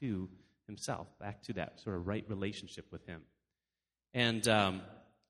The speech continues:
this week particularly, we're focused on, well, last week we focused on at the individual level. What does that look like when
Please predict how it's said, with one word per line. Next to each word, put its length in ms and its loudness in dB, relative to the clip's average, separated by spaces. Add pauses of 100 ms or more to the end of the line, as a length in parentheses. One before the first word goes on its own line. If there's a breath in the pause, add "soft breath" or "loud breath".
(480)
this 340 8
week 260 4
particularly, 640 4
we're 140 2
focused 500 0
on, 220 2
well, 120 4
last 280 6
week 140 2
we 80 4
focused 400 2
on 260 4
at 140 -6
the 80 -6
individual 440 0
level. 240 -4
What 140 4
does 100 4
that 160 4
look 200 4
like 240 0
when 380 2